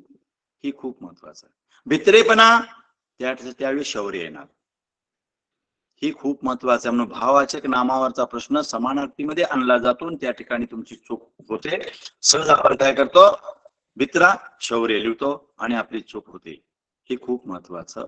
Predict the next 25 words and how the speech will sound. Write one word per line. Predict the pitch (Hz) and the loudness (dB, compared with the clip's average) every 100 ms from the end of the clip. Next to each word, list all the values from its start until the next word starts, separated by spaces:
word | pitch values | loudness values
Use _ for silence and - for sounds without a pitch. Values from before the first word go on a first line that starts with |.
| - | -8
आहे. | 95 85 92 - - _ _ _ _ | -8 -6 -10 -10 -20 _ _ _ _
त्यामुळं | 110 113 117 131 147 - _ _ | 2 2 4 2 0 -12 _ _
या | 123 135 | 4 4
भाववाचक | 127 127 123 123 | 4 2 2 -2
नामाचा | 123 120 120 113 117 117 - - | -2 2 0 0 -2 -4 -16 -14
विरुद्धार्थी | 107 117 123 123 131 | -8 -2 -2 -2 -6
शब्दामध्ये | 113 - 107 117 120 117 | -10 -12 -2 0 2 0
सुद्धा | 113 110 113 | -6 -4 -4
याचा | 110 117 | -2 0
वापर | 110 - 113 | -2 -2 -8
केला | - 131 | 0 2
जातो | 139 135 - 139 _ | 2 0 -6 -10 _
आणि | 110 110 | -8 -6
आपल्याला | 107 110 110 | -6 -6 -6
फसवलं | 113 - 143 | -8 -6 -2
जातं. | 117 101 - 95 - _ _ _ - | -2 -2 -4 -10 -10 _ _ _ 2
त्यामुळं | 139 123 104 95 - - _ | 4 6 2 0 -8 -20 _
भाववाचक | 113 127 127 135 | 2 4 4 2
नामांचा | 123 123 123 123 123 | 0 2 2 2 -2
अभ्यास | 110 123 - | -2 -8 -6
करत | 123 131 | -8 -6
असताना | 123 - 131 165 - _ _ _ _ _ _ _ _ | -8 -4 -4 -4 -10 _ _ _ _ _ _ _ _
आणि | - 151 | 0 2
धातू | 127 - 151 | 2 0 -2
साधित, | 135 101 90 | 0 -4 -6